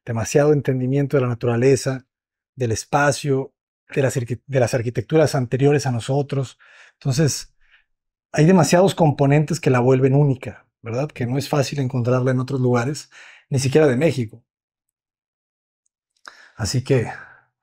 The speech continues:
espero que la disfruten. De las mejores arquitecturas, me atrevo a decir ya del mundo. Un carácter muy especial. Y esperemos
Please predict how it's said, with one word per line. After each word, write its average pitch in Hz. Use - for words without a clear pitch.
espero 143
que 139
la 123
disfruten. 117
De 113
las 113
mejores 135
arquitecturas, 135
me 117
atrevo 139
a -
decir 147
ya 147
del 123
mundo. 131
Un 143
carácter 139
muy 147
especial. 117
Y 139
esperemos 135